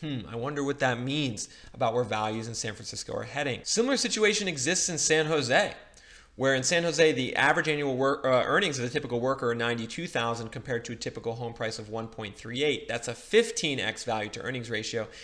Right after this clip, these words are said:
that's actually substantially above what it was prior to the last housing crash, where it was thirteen X. And then it went from thirteen X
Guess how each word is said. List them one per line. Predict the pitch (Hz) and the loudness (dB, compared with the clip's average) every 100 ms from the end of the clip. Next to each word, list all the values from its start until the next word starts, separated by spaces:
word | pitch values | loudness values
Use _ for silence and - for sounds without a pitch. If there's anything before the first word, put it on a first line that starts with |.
| - - | -16 -6
that's | 196 | -2
actually | 285 233 | 0 0
substantially | 165 131 - 180 - 131 | 0 0 0 0 2 2
above | 113 131 165 208 | 2 4 4 4
what | 127 | 2
it | 120 | 2
was | 98 117 110 104 - - - _ | 2 4 4 0 -8 -16 -20 _
prior | - - 135 147 151 | -8 4 8 8 6
to | 143 | 2
the | 139 | 0
last | 123 127 120 - | 2 4 4 0
housing | 131 135 131 | -2 0 -2
crash, | 113 120 98 - | -4 -4 -4 -4
where | 113 | -4
it | |
was | 110 - | -4 -6
thirteen | - - 165 - - 104 | -8 -4 -4 -2 -6 -6
X. | 98 - - - - - - - | -8 -8 -8 -10 -10 -20 -20 -8
And | - 135 | -2 2
then | 170 | 2
it | 160 | 2
went | 151 143 | 0 -2
from | 120 | -8
thirteen | - 160 175 165 139 | 0 0 2 -2 0
X | 107 117 - - | 0 0 -2 -4